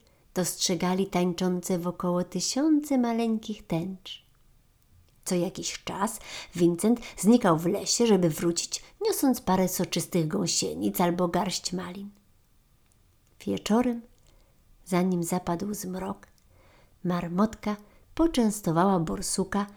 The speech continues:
łykiem maminej lemoniady. Nie była to chyba prawdziwie czarna godzina. Gryzunia nie czuła ani smutku, ani strachu, ale coś podszepnęło jej,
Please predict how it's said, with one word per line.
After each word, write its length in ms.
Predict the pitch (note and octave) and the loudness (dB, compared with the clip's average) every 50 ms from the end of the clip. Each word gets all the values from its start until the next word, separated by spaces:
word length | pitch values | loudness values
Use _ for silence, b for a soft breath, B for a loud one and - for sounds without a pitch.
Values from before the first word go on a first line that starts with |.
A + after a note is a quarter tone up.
| B B B _ - | B B B _ -4
łykiem 520 | F3 E3 F3+ F#3+ - - F#3+ G3 G#3 G3+ | -2 -2 -2 -2 -2 0 2 2 4 4
maminej 460 | F3+ E3 E3+ F3+ F#3 F#3 F#3+ G3 G3 | 4 2 2 0 -2 -2 -2 -2 0
lemoniady. 600 | F#3+ F#3 F3+ F3+ F#3 F#3+ F#3 F3+ F#3+ A3 A3 - - - _ _ _ _ _ _ _ _ _ _ _ _ _ _ _ _ _ _ _ - - - | 0 -2 -2 -2 -2 -4 -2 -2 -2 -4 -4 -8 -14 -20 _ _ _ _ _ _ _ _ _ _ _ _ _ _ _ _ _ _ _ -14 -8 -2
Nie 320 | B3+ B3+ C#4+ D4+ D#4+ E4+ | 2 4 6 8 8 8
była 280 | - C5 B4+ G#4 - - | 8 6 6 6 4 2
to 120 | - G3+ | 2 0
chyba 300 | F3 - G3+ F3+ E3+ D#3+ B B B B B | 0 2 4 4 4 4 B B B B B
prawdziwie 580 | - G3 F#3 F3 E3+ E3 D#3+ F#3+ E3+ F#3 G3 G#3 | 0 2 2 2 2 0 0 0 0 0 0 -2
czarna 460 | - - - D#3+ E3 F3 F#3 F3 F3 | -4 -4 -6 -4 -4 -6 -6 -8 -6
godzina. 540 | E3+ - F#3 F#3 E3+ - G3 F#3+ G3+ G3+ G3+ B B B B B B B - - _ | -4 -4 -4 -2 -2 -2 -2 -2 -2 -2 -2 B B B B B B B -20 -16 _
Gryzunia 600 | - G#3+ F3 G3 F#3+ F#3+ F3 F3+ F#3+ F#3 F#3+ G3 G3 | -8 -2 2 2 4 4 4 4 4 4 4 6 6
nie 240 | G3+ G3+ G#3 G#3 G#3 | 6 6 6 6 6
czuła 240 | G#3 C#4 C#4 B3 | 4 4 4 6
ani 220 | G3+ F3 E3+ E3 E3 | 6 6 6 4 4
smutku, 560 | - - - E3+ F3 F#3+ G3 G3 - - A#3+ | 2 0 -2 0 2 2 0 0 4 6 6
ani 200 | G3 F3 E3+ E3 | 8 8 6 4
strachu, 520 | D#3+ - - - F3+ F#3 G3+ - - B3 B3 B B B B B B _ _ _ _ _ _ _ _ - | 2 -2 0 2 2 2 4 4 2 2 2 B B B B B B _ _ _ _ _ _ _ _ -6
ale 240 | A3 A3 G#3+ A3+ A3+ | -4 -2 -2 -2 -4
coś 500 | A3+ - - - - F4+ E4 - - - _ _ | -6 -6 -4 -2 -2 -2 -4 -6 -10 -14 _ _
podszepnęło 1000 | - - G#4+ G4+ - - - - - - - - - - G#3 B3 C#4+ B3 F#3 D#3 | -8 -6 -6 -6 -8 -10 -8 -6 -6 -6 -8 -8 -4 -2 -2 0 0 0 -2 -2
jej, 380 | E3+ F3 F3+ F3+ F#3 F#3+ G#3 | -4 -4 -8 -12 -12 -14 -16